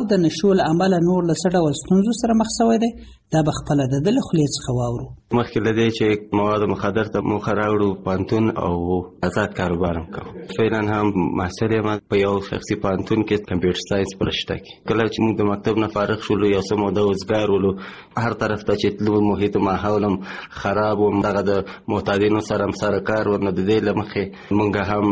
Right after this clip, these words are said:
Speaker 2: بدبختانه په دې ناوړه بوټي باندې اخته شولو. شروع هم خو د سګرټو نه وکړه، یو څه موده هم تش سګرټ بس، و بعد د هغې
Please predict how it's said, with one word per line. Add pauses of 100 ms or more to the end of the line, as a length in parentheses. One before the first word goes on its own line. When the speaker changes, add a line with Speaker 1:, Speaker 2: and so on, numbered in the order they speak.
(160)
Speaker 2:
بدبختانه (140)
په
دې (280)
ناوړه (180)
بوټي
باندې
اخته
شولو. (380)
شروع
هم
خو
د (180)
سګرټو
نه
وکړه، (100)
یو
څه
موده
هم (100)
تش
سګرټ (160)
بس،
و (100)
بعد
د
هغې